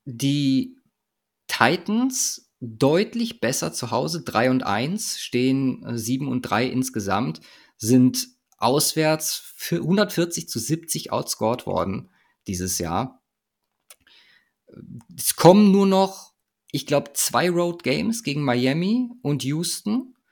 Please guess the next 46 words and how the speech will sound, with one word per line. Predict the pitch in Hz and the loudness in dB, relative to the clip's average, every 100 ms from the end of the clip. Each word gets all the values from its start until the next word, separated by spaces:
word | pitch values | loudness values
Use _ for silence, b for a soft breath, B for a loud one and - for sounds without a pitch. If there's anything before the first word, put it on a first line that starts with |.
| _ _ _ _ _ _ | _ _ _ _ _ _
Das | - 135 - | -2 0 2
heißt, | 127 135 196 - - | 4 4 2 -2 -8
die | - 120 | -2 2
Möglichkeit | 135 156 170 147 139 | 4 2 -2 -4 0
für | 127 | 0
null | 127 156 | 2 2
und | 131 117 | 0 -2
acht | 135 - | -4 -4
ist | 123 131 | 0 4
<laughs> | |
definitiv | 131 156 139 151 143 | 4 4 2 0 -2
gegeben. | 123 104 113 165 233 254 b b b b _ | -2 2 2 4 0 0 b b b b _
Allerdings | 131 143 127 135 202 220 - - - | 4 4 6 4 4 2 -2 -6 -4
natürlich | 127 135 143 160 196 - | 0 2 0 0 -4 -4
entsprechend | 123 127 - 139 - - | -2 -2 -2 -2 -2 -4
auch | 131 | 0
mehr | 135 143 | 0 0
Home | 196 123 | 0 0
Games | 117 160 - | -2 -2 -2
und | 127 131 B B B B _ | -2 -4 B B B B _
die | 131 | 4
Möglichkeit, | 127 160 170 170 175 170 | 6 6 2 -2 -2 2
jetzt | 127 - | 0 0
gegen | - 135 135 143 131 _ - | -2 0 2 0 -4 _ -8
die | 127 | -4
Panthers | 127 104 113 151 151 - | -2 0 0 -2 -4 0
da | 110 131 135 | 2 2 0
in | - 127 | -4 -4
gewisser | 120 127 131 | -2 -2 -2
Weise | 101 110 117 131 | 0 -2 -2 -2
einen | 127 131 123 113 127 | 0 0 0 -4 -6
Streak | - - 170 185 | -4 -2 -2 -2
vielleicht | - - - - | -6 -6 -6 -8
zu | |
starten. | 123 - 113 160 170 | -6 0 0 0 -2
Über | 123 117 | -2 -2
Playoffs | - 120 123 | -2 -2 -2
möchte | 113 113 | -6 -8
ich | - | -8
hier | 110 101 | -8 -6
eigentlich | 110 110 | -6 -6
gar | 107 | -6
nicht | 110 | -6
mehr | 104 101 | -6 -4
reden, | 110 120 | -2 -2
gerade | 113 104 101 | -2 -4 -6